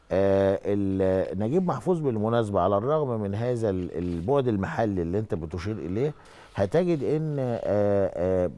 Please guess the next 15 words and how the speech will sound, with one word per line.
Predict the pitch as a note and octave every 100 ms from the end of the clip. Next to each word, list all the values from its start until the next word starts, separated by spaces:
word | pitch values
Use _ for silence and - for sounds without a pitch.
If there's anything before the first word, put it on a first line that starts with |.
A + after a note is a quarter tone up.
| -
آه، | D#2 F2+ F2+ -
ال-، | E2+ F2 E2+ D#2 B1+ D#2+ A#1+ D#2
هناك | A2 D3+
دائمًا | D3+ B2 A#2 D3+ D3+ D3 - - - - -
حضور | A2+ C3+ D#3
لما | B2+ C3+ C#3 B2+
يسمى | - C#3 C3 C3+ C3+ - - - -
الإنسان | F#2 F#2 E2+ G#2 G#2+ B2+ B2+ C3 C3+ -
أو | -
ما | E2+ G2
يسمى | - A#2+ A#2
القيم | G2 - C#3
الإنسانية | B2+ F#2+ G#2 - A2 B2+
بمعناها | A#2 G2+ F#2+ G2+
العام. | F2+ D2+